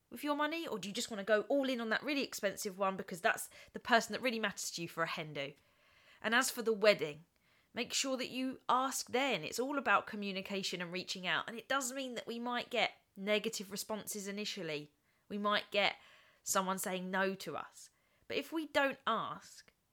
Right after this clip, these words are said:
we never get. You make the decision about giving a present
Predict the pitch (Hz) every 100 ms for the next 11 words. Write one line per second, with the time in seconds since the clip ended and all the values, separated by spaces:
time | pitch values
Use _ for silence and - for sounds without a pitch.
0 | _ _ _ - 208 208 214 190 175 170
1 | - _ _ _ _ _ _ _ _ _
2 | _ - 208 294 330 262 202 185 - 175
3 | 165 151 _ _ _ _ - 190 180 -
4 | 196 185 175 - - - 208 170 160 143